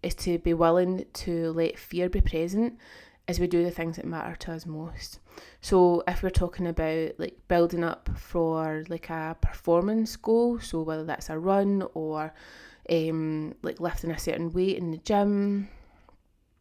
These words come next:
or I can't think of any more performance goals, that's terrible, but let's just go with those two. Like, so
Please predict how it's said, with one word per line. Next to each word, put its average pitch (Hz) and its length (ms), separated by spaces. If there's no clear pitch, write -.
or 151 520
I - 40
can't - 220
think 165 180
of 160 120
any 160 180
more 160 140
performance 269 640
goals, 320 360
that's 220 240
terrible, 269 540
but 226 160
let's 175 180
just 196 120
go 156 160
with 156 80
those 156 180
two. 151 260
Like, - 160
so 160 180